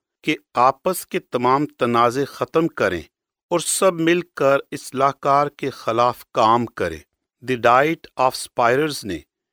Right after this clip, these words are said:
پندرہ سو چھبیس میں ہر ایک اسٹیٹ کو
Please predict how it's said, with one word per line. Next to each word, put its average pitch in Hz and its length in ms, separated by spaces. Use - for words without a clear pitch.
پندرہ 160 460
سو 214 200
چھبیس 131 680
میں 165 220
ہر 139 140
ایک 170 320
اسٹیٹ 147 600
کو 85 260